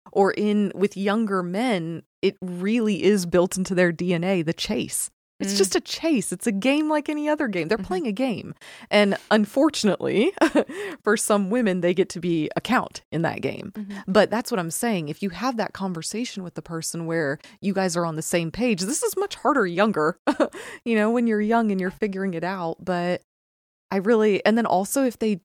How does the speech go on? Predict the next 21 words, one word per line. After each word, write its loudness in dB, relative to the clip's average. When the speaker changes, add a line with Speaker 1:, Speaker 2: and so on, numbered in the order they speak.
Speaker 1:
did 6
lose -4
respect, -6
like -6
you -2
said, -4
uh, 0
or 2
it 0
was 2
just -4
a -4
number, -2
then -4
good 0
riddance. -4
Speaker 2:
Yeah. 0
Speaker 1:
Move 4
on. 2
<laughs> 6
Speaker 2:
Mm-hmm. 8